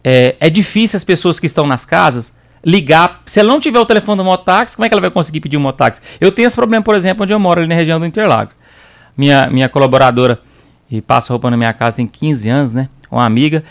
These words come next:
ela consegue de mototáxi, mas voltar ela não consegue. Porque como não é uma região que tem muito fluxo, ou ela caminha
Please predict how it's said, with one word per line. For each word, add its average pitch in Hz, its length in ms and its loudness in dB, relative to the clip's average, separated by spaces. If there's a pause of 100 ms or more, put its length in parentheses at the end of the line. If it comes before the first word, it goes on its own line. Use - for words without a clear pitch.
ela 151 200 4
consegue 175 580 0
de 170 80 -4
mototáxi, 170 680 0
mas 135 160 0
voltar 139 320 0
ela 131 100 4
não 135 100 -2
consegue. 120 580 -4 (160)
Porque 147 240 0
como 190 180 2
não 180 80 0
é 170 40 4
uma 170 60 4
região 147 240 2
que - 60 -8
tem 143 100 0
muito 135 180 -2
fluxo, 185 280 -2
ou 202 160 4
ela 226 140 4
caminha 185 640 2